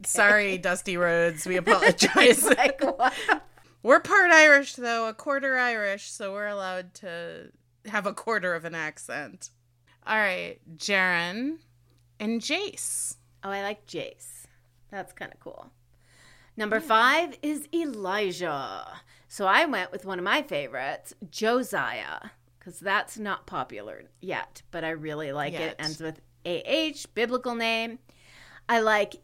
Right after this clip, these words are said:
Speaker 2: Eliam with an M at the end. I really love Ellery, E L L E R Y, as in Ellery Queen. Then why not just go with Elvis while we're at it?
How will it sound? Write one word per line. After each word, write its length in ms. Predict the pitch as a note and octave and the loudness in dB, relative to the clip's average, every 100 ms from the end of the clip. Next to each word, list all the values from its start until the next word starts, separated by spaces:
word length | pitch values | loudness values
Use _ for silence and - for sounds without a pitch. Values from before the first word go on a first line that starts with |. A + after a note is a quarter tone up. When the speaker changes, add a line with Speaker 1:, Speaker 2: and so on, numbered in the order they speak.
| - | -4
Speaker 2:
Eliam 880 | G#3 G3 E3 D#3+ E3 D#3+ F3+ C4 G#4 A#4 - | -2 2 2 2 0 -2 0 -2 -4 -6 -14
with 280 | C#4+ G#3+ F#3+ | -14 -12 -8
an 120 | F3+ | -8
M 300 | - E3+ E3 | -6 -4 -4
at 180 | E3+ - | -6 -8
the 180 | G#3+ - | -12 -8
end. 500 | G#3+ A#3+ D4 G4 G#4+ - _ _ _ _ _ - | -6 -4 -4 -4 -8 -16 _ _ _ _ _ -10
I 60 | |
really 500 | F3 D#3+ G#3 C4 B3+ | -10 -6 0 2 4
love 360 | F#3 E3 C#3+ C#3+ - | 2 0 -2 -6 -2
Ellery, 640 | F#3+ F#3 E3+ D3 C#3+ C#3 - | 2 2 0 -4 -6 -8 -10
E 280 | G3+ G3+ F#3+ | -10 -10 -6
L 240 | F3+ F#3 E3+ | -2 -2 -2
L 300 | E3+ F3+ E3+ - | -2 -2 -4 -8
E 160 | G3 D3 | -8 -4
R 240 | E3 D#3+ | -4 -4
Y, 480 | D#3+ D3+ C#3 C3+ G#3+ | -4 -2 0 -2 -2
as 160 | F#3 E3 | -6 -8
in 140 | D#3+ - | -10 -8
Ellery 360 | D#3 D3 C3 - | -8 -8 -10 -12
Queen. 920 | - - E3 D3 C3 C3+ G3+ C#4+ E4 _ _ _ _ _ - | -18 -16 -10 -8 -6 -8 -6 -6 -8 _ _ _ _ _ -4
Then 240 | D4 D4 | 0 0
why 220 | C#4+ C#4+ | 2 2
not 480 | D4+ D4+ D#4+ D4+ D#4 D4+ _ | 2 4 4 2 0 -6 _
just 240 | - C4 - | -12 -12 -2
go 160 | A3+ B3 | 0 0
with 140 | C4 | -2
Elvis 880 | G#3 A3+ B3 F3+ E3+ D#4+ F#3 - - - | -2 0 0 0 0 0 -4 -10 -16 -8
while 260 | F3 E3+ | -2 -2
we're 100 | E3 | -2
at 300 | - F#3 F3+ | -2 0 0
it? 480 | D#3+ A#3+ C4+ - - | 0 -2 -4 -10 -16